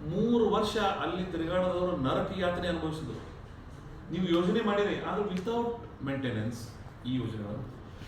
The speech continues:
ಪಿ ಡಬ್ಲ್ಯೂ ಡಿ ಅವರು ಅವರಿಗೆ National Highway Authority of ಇಂಡಿಯಾದವ್ರಿಗೆ ಹ್ಯಾಂಡ್ ಓವರ್ ಮಾಡಿಬಿಟ್ರು ರೋಡ್. ನಮಗೆ ಎಕ್ಸ್ಪೆಂಡಿಚರ್ ಮಾಡಕ್ ಬರಂಗಿಲ್ಲ ಸ್ಟೇಟ್ ಗವರ್ನಮೆಂಟ್. ಅವರು without maintenance ಯೋಜನೆ ತಗೊಂಡ್ರು. ಮೂರು ವರ್ಷ ಹೆಂಗ್ ತಿರ್ಗಾಡ್ಯಾರ ಅಂದ್ರೆ ಚಿಕ್ಕಮಗಳೂರು, ಅಗ್ರಖೇಡ್,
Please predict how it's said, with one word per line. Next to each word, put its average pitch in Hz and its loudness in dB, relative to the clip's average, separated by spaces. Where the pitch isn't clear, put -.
ಪಿ 202 0
ಡಬ್ಲ್ಯೂ 208 8
ಡಿ 208 10
ಅವರು 220 10
ಅವರಿಗೆ 175 2
National 147 -2
Highway 156 0
Authority 151 -2
of 147 -2
ಇಂಡಿಯಾದವ್ರಿಗೆ 156 0
ಹ್ಯಾಂಡ್ 147 0
ಓವರ್ 180 4
ಮಾಡಿಬಿಟ್ರು 135 2
ರೋಡ್. 110 -4
ನಮಗೆ 190 2
ಎಕ್ಸ್ಪೆಂಡಿಚರ್ 180 -4
ಮಾಡಕ್ 156 0
ಬರಂಗಿಲ್ಲ 151 0
ಸ್ಟೇಟ್ 131 -4
ಗವರ್ನಮೆಂಟ್. 110 -4
ಅವರು 233 6
without 165 2
maintenance 185 0
ಯೋಜನೆ 147 0
ತಗೊಂಡ್ರು. - -4
ಮೂರು 226 6
ವರ್ಷ 240 6
ಹೆಂಗ್ 190 2
ತಿರ್ಗಾಡ್ಯಾರ 180 2
ಅಂದ್ರೆ 175 2
ಚಿಕ್ಕಮಗಳೂರು, 175 -2
ಅಗ್ರಖೇಡ್, 185 -2